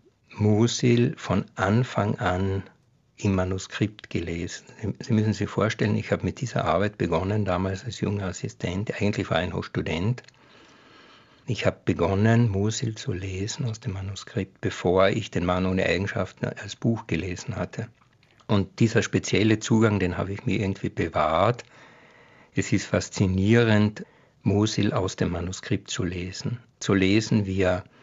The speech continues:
einmal etwas beschrieben hat und dann noch einmal und dann noch einmal. Er hat die Texte, die er geschrieben hat, bis zu zwanzig Mal umgeschrieben.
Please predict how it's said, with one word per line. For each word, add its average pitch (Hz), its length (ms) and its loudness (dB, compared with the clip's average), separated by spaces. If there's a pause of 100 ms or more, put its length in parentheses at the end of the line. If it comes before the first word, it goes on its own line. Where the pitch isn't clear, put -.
(480)
einmal 104 800 4
etwas 101 360 0
beschrieben 110 680 2
hat 107 420 0 (240)
und 95 260 -6
dann 87 180 0
noch 104 260 0
einmal 92 380 0
und 98 160 -6
dann 92 100 -2
noch 95 220 -6
einmal. 95 220 -4
Er 92 80 -6
hat 92 160 -6
die 98 60 -4
Texte, 90 580 -6 (360)
die 90 60 -2
er 87 80 0
geschrieben 92 480 -4
hat, 90 160 -6 (320)
bis - 160 -6
zu - 120 -6
zwanzig 90 600 -2
Mal 92 400 -4 (160)
umgeschrieben. 98 920 0